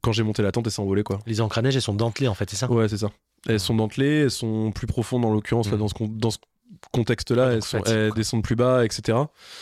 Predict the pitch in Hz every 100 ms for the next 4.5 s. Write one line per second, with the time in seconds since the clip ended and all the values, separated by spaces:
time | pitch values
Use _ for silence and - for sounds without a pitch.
0 | - - - - _ 107 104 104 101 101
1 | 98 95 104 104 107 101 117 104 98 98
2 | 95 98 - 95 90 92 - 98 92 98
3 | 95 - 107 117 104 104 107 117 117 110
4 | 135 - 131 110